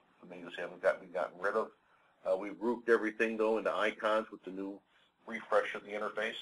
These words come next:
Uh, the valve demo, which I think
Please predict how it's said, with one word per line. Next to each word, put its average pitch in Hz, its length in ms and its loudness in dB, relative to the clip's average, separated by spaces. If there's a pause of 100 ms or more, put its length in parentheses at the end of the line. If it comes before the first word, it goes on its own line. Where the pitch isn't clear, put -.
(1000)
Uh, 98 340 8
the 101 60 -2
valve 135 400 10
demo, 131 520 8 (1000)
which 95 140 -16
I 101 100 -2
think 92 180 -10